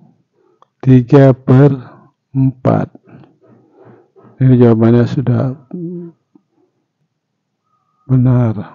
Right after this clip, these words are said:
Kemudian kita lanjutkan tujuh puluh persen.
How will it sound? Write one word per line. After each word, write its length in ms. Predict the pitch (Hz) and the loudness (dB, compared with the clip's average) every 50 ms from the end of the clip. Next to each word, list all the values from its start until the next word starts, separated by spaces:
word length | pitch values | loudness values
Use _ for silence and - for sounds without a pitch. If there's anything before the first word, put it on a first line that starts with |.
| - - - - - _ - - _ _ _ _ _ _ _ _ _ _ _ _ _ _ _ _ _ _ _ _ _ _ _ _ _ _ _ _ _ _ _ _ _ _ _ _ _ _ _ _ 370 381 359 _ _ _ _ _ _ _ _ _ _ _ _ _ _ _ - _ _ _ _ _ _ _ _ _ | -20 -20 -20 -20 -20 _ -20 -20 _ _ _ _ _ _ _ _ _ _ _ _ _ _ _ _ _ _ _ _ _ _ _ _ _ _ _ _ _ _ _ _ _ _ _ _ _ _ _ _ _ _ _ _ _ _ _ _ _ _ _ _ _ _ _ _ _ _ -20 _ _ _ _ _ _ _ _ _
Kemudian 480 | - 123 120 120 123 120 131 135 135 135 | -2 0 2 2 4 4 4 4 4 2
kita 320 | 127 131 - - 123 120 | 0 -4 -2 0 2 2
lanjutkan 800 | 117 117 117 110 123 117 110 - - - 123 123 127 131 127 123 | 4 2 2 2 2 2 0 -2 -2 0 2 2 2 2 0 -2
tujuh 400 | - - 120 117 113 135 127 127 | 0 2 2 2 4 2 0 2
puluh 240 | - 135 127 123 120 | 4 4 4 4 2
persen. 720 | - 127 120 - - - 127 120 113 107 101 110 98 85 | 0 -2 -2 -2 -2 0 2 2 2 0 -2 -4 -8 -12